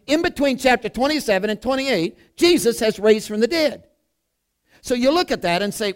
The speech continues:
"Wow, he just bypassed the whole event." Now, that probably, maybe that doesn't mean anything to you, but then when you begin to take that and you put it with the crucifixion, he did the same thing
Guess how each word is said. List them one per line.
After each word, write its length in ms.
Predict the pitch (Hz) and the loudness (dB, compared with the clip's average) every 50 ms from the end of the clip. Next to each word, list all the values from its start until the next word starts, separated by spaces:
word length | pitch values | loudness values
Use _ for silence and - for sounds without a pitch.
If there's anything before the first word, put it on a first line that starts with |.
| _ | _
"Wow, 400 | 285 311 311 294 214 147 127 120 - _ | 2 4 4 4 4 2 0 -6 -8 _
he 160 | - 311 330 | -6 -4 -2
just 240 | 330 320 - - - | -2 -2 -4 -2 0
bypassed 580 | 285 302 214 214 214 - 185 170 185 202 - | 2 2 2 0 -2 -2 -2 -2 -2 -4 -4
the 140 | - 233 208 | -6 -8 -6
whole 280 | 190 240 285 294 294 294 | 0 2 4 4 4 2
event." 540 | 285 254 202 285 302 294 220 - - - - _ _ _ _ _ _ _ _ _ _ _ _ _ _ _ _ _ _ _ _ _ _ _ _ _ _ _ _ _ _ _ _ _ _ _ _ _ _ _ _ _ _ _ _ _ _ _ _ _ - | 0 -4 -2 -2 -2 -2 -2 -6 -8 -16 -20 _ _ _ _ _ _ _ _ _ _ _ _ _ _ _ _ _ _ _ _ _ _ _ _ _ _ _ _ _ _ _ _ _ _ _ _ _ _ _ _ _ _ _ _ _ _ _ _ _ -2
Now, 340 | 247 247 240 226 220 226 - - | 0 2 2 2 2 0 -2 -2
that 180 | 262 294 285 | -2 -2 0
probably, 400 | - 285 277 247 247 226 220 226 - _ | 0 0 2 2 2 0 0 -4 -8 _
maybe 260 | 226 262 294 302 320 | -4 -4 -4 0 2
that 180 | 269 240 208 185 | 2 2 2 2
doesn't 220 | 208 190 151 175 | 0 -2 -2 -2
mean 160 | 190 196 185 | -4 -4 -2
anything 380 | 185 180 170 156 143 175 160 147 | -4 -4 -6 -6 -6 -8 -6 -6
to 80 | 160 | -6
you, 340 | 156 147 143 147 190 214 - _ _ _ _ | -4 -2 0 0 0 -2 -4 _ _ _ _
but 140 | 220 226 226 | -6 -4 -2
then 400 | 285 320 339 349 330 262 226 - _ _ _ | 0 0 2 2 0 -2 -6 -10 _ _ _
when 180 | - 226 226 240 | 0 2 2 2
you 80 | 254 | 0
begin 320 | 233 190 240 - 311 330 320 | -2 -4 -4 -2 -2 -2 -2
to 80 | 285 | -4
take 240 | - - 247 220 - | -2 0 0 0 0
that 600 | - 185 196 302 311 302 202 143 160 180 - - _ _ _ _ _ _ _ _ _ - | -2 -4 -2 2 2 2 2 0 -2 -6 -8 -14 _ _ _ _ _ _ _ _ _ -6
and 180 | 202 208 208 | -4 -2 -2
you 100 | 214 220 | -2 -2
put 260 | 214 220 - - 311 330 | -4 -4 -2 0 0 0
it 140 | 339 339 | 0 0
with 200 | 262 269 277 277 | 4 4 4 4
the 80 | - 254 | 4 0
crucifixion, 800 | 247 - 269 269 - - 240 - - 339 339 - - 160 127 101 - _ _ | -2 0 -2 -2 -2 -4 -4 -2 -2 -2 -2 -2 -6 -8 -10 -10 -12 _ _
he 220 | - - 302 320 226 | -10 -8 -8 -6 -8
did 500 | 143 127 - 330 330 330 330 277 190 151 | -10 -10 -6 -2 -2 0 -2 -2 -4 -6
the 140 | 196 180 | -6 -4
same 640 | 170 - - - - 285 302 302 311 302 302 285 247 | -4 -8 -10 -10 -8 -6 -6 -4 -4 -4 -4 -6 -6
thing 640 | - - _ _ 320 294 269 202 156 151 180 185 | -8 -12 _ _ -4 -4 -4 -4 -6 -8 -8 -10